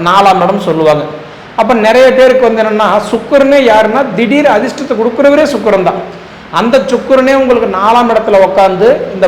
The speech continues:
பூமி, மண்மனை யோகம் இந்த மாதிரி பார்க்குற இடத்துல இருக்கிறதுனால நிறைய மேச ராசிக்காரங்களுக்கு நிறைய நாள் ஒரு எதிர்பார்ப்பு இருக்கும். மண் வாங்கலாமா, வீடு கட்டலாமா, மனை வாங்கலாமா, மனை அமைக்கலாமா, ஆல்ட்ரேஷன் பண்ணலாமா, புதுப்பிக்கலாமா, இந்த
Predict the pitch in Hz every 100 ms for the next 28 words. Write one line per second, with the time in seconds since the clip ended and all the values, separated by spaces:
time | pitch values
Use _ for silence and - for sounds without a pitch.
0 | 165 202 233 220 220 277 - 190 175 202
1 | 220 226 220 208 208 233 202 214 220 196
2 | 196 214 190 185 208 190 190 185 175 170
3 | 185 254 - - - - 160 175 226 269
4 | 277 262 277 285 269 254 233 233 220 208
5 | 202 180 175 - - - 175 196 247 254
6 | 254 262 247 214 214 247 226 220 220 190
7 | 202 190 - 180 202 208 196 185 185 180
8 | 185 160 120 - - - 165 214 214 202
9 | 185 180 175 180 175 151 175 220 208 185
10 | 185 175 175 175 165 220 180 208 214 202
11 | 180 180 175 220 214 214 214 214 185 185
12 | 180 170 180 175 233 262 254 - 202 185
13 | 180 170 - - - - - 196